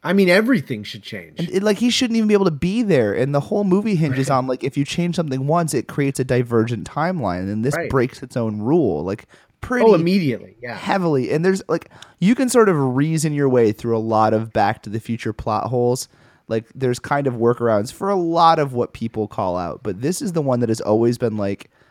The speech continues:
Speaker 2: it's just unsolvable to me. Like, it's the one where I have to just go, "It's a movie." <laughs>
Speaker 1: Yeah, yeah.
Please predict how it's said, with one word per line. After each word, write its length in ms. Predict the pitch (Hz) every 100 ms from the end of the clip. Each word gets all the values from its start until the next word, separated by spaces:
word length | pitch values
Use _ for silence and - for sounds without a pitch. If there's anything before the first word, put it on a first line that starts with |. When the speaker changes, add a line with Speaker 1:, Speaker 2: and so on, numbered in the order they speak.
| -
Speaker 2:
it's 160 | 131
just 260 | - 185 - -
unsolvable 800 | 143 135 131 123 110 110 92 90
to 100 | -
me. 100 | 90
Like, 160 | 92 123
it's 100 | -
the 80 |
one 160 | 123 143
where 80 | 143
I 20 |
have 140 | 135 131
to 40 |
just 140 | 139 -
go, 260 | 123 123 - - - _
"It's 160 | - 147
a 60 |
movie." 340 | 185 208 170 156 _ _
<laughs> 140 | 127 - _ _ -
Speaker 1:
Yeah, 260 | 143 196 -
yeah. 380 | 175 202 139